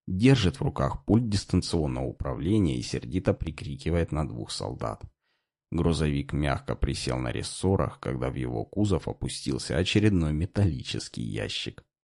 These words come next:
Чем хороши полукруглые ангары, так это отсутствием вертикальных стен. Как бы плотно люди не расставляли ящики, контейнеры, коробки и прочие грузы,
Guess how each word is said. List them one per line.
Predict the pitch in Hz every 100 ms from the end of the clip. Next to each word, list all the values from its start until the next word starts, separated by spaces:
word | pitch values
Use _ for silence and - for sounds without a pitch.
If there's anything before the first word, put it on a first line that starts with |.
| _ _ _ _ _ _ _ _ _
Чем | - 127 113
хороши | - 78 82 - 117
полукруглые | - 87 - 92 92 67
ангары, | 62 64 87 123 71 55
так | - 65
это | 65 73
отсутствием | 87 - 98 - 98 90
вертикальных | 85 - - - 57 50 -
стен. | - - 50 50 98 - _ _ _ _ _ _ _ -
Как | 117 123 170
бы | 80
плотно | 78 - 92 104 98 52
люди | 65 80 87 76
не | 71
расставляли | 69 65 - 71 69 65 58
ящики, | 55 65 98 - - - - -
контейнеры, | - 67 53 - 87 92 69 57 52
коробки | - 73 73 98 - - 58
и | 58
прочие | - 80 - -
грузы, | 50 71 113 113 78 -